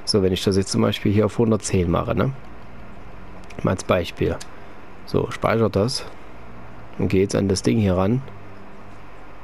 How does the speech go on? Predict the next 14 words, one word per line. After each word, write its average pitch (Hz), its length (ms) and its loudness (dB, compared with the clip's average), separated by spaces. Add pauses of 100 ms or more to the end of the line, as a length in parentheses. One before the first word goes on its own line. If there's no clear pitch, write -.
(680)
Ist - 140 0
ja 67 120 4
auch 95 120 -2
nicht 139 160 2
irgendwie 92 320 4
anders. 85 420 0 (460)
Guck, 101 160 0
da 104 120 4
ist 101 220 0
Player 104 300 4
und 104 200 2
Co. 135 200 4
alles 95 160 4
verschwunden. 90 580 0